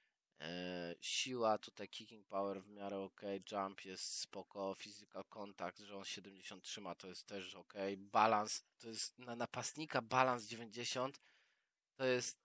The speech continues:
nic gorszego nie ma dla przeciwnika jak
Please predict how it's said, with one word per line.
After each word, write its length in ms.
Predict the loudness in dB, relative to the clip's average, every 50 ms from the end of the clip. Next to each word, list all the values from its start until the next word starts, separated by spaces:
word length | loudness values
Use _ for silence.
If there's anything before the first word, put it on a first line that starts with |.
| _ _ _ _ _ -20
nic 420 | -12 -6 0 2 2 4 4 4
gorszego 460 | 6 6 6 6 6 6 6 6 4
nie 220 | 4 4 4 4 6
ma 300 | 8 10 10 10 8 8 4 -8 -20 _ _ _ _ _ _ _ 0
dla 120 | 4 4
przeciwnika 640 | 4 4 2 -2 -2 -4 -4 -6 -8 -10 -2 2 6
jak 380 | 6 8 8 6 4 0 -6